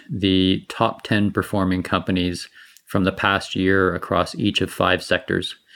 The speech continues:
making up that top fifty venture companies from the last year.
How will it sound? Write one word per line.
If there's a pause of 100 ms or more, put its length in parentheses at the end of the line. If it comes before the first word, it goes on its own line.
(340)
making
up
that
top
fifty
venture
companies
from
the
last
year.